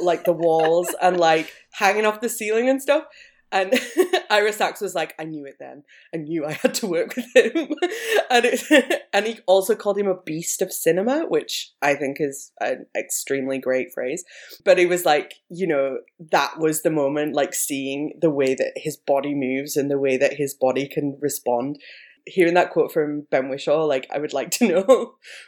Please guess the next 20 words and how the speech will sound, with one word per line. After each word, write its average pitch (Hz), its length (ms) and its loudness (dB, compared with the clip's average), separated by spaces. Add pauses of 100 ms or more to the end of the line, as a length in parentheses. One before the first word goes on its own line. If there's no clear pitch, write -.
(120)
what 165 320 4 (560)
the 165 500 2 (100)
process 165 440 -2
was 160 300 -4
for 160 160 -4
that 151 280 -2 (360)
scene 381 380 -12 (100)
<laughs> - 120 0 (380)
and, 294 120 0
like, 247 240 -2
how 247 420 2
much 240 340 -2
Franz 247 400 0
Rogowski 226 540 0
was 233 140 -4
told 220 260 2
exactly 220 380 -4
what 294 220 -2
to 339 100 -8
do. 370 180 -4